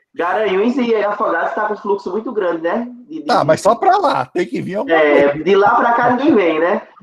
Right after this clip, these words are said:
Speaker 2: É.
Speaker 1: <laughs> Vinícius perguntou,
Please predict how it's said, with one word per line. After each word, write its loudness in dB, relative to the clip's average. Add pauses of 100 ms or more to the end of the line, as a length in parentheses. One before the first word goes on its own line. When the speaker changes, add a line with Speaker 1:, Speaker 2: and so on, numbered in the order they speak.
(120)
Speaker 2:
É. -2
Speaker 1:
<laughs> -20
Vinícius 0
perguntou, -2